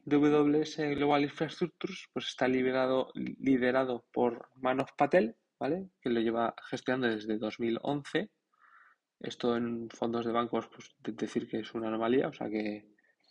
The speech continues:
está muy bien que lleve once años un gestor. Eh, son muchos años y es algo que, que a mí me da confianza. Y, y nada, anteriormente, pues, estuvo en una gestora especializada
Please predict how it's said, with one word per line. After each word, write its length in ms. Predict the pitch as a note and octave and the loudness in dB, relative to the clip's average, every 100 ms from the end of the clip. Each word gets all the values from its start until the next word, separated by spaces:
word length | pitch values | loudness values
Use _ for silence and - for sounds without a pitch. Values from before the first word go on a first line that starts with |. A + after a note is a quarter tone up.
| _ | _
está 200 | - A2+ | -6 -2
muy 120 | A2 | 0
bien 80 | A2 | 0
que 80 | A2 | 2
lleve 280 | A2 A2+ - - - | 2 2 -2 -10 -6
once 300 | A#2 G#2+ A2+ | -4 -2 -2
años 280 | A2+ B2+ A#2+ | 0 -2 -6
un 120 | A#2 | -8
gestor. 440 | - - C3+ - - _ _ _ - - _ _ - | -8 -4 -2 -2 -8 _ _ _ -20 -20 _ _ -12
Eh, 200 | C3 G#2+ | -12 -8
son 160 | A2+ | -6
muchos 260 | A2 A#2 A2 | -4 -6 -6
años 320 | B2 A#2 - | -4 -4 -4
y 60 | A2+ | -6
es 160 | - | -4
algo 180 | A2+ A2 | -4 -2
que, 260 | A2+ A2+ - | -4 -4 -2
que 100 | A2+ | -2
a 20 | |
mí 60 | A2+ | 0
me 80 | |
da 100 | A2+ | 0
confianza. 540 | A#2 A2+ B2 B2 F3+ - _ _ - - - - _ _ _ _ _ | 0 -2 -2 -2 -8 -8 _ _ -20 -20 -20 -20 _ _ _ _ _
Y, 760 | C3 B2 A2+ A2 G#2+ G#2 G#2 G2 - _ _ _ _ _ _ _ _ - | 4 6 6 8 8 6 4 -2 -14 _ _ _ _ _ _ _ _ -4
y 80 | B2+ | 2
nada, 120 | B2 | 2
anteriormente, 500 | A#2 A#2 A#2 A#2+ B2 | 2 2 2 0 0
pues, 140 | A#2+ | -2
estuvo 340 | A2 - B2 A#2 | -6 0 2 4
en 60 | |
una 160 | A#2 B2 | 2 -2
gestora 420 | - A#2+ C3+ B2+ | -4 -4 0 0
especializada 800 | - C3 - B2 A#2+ C#3+ D3 - | 0 -2 0 -4 0 2 2 -2